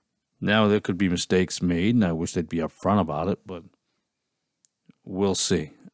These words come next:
Uh, <sighs> I'm not happy with tho-, that result because that does not put a lot of confidence in the Department of Health of Michigan.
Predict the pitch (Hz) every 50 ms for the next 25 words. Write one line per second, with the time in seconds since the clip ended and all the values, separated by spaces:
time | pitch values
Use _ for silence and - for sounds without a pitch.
0 | - - 87 92 - - - - - _ _ _ _ _ _ _ _ _ _ -
1 | 269 - - - - - - - - - _ _ _ _ _ _ _ _ _ _
2 | _ _ _ _ _ - - - 92 95 95 98 101 98 95 90 95 92 90 87
3 | - 87 85 85 82 - 90 85 92 - - - - - - 95 90 90 87 -
4 | 95 98 110 80 - 110 101 101 101 92 - - 92 - - 98 90 87 85 85
5 | - _ _ - - _ _ _ _ - 90 87 92 101 90 85 101 101 98 95
6 | 95 - - - - 110 98 95 92 90 90 87 90 - - - - 123 123 113
7 | 98 - 90 80 82 80 - - 90 87 80 - - - 95 98 - - 95 92
8 | 87 - 90 85 82 - 87 80 90 98 98 - - - - -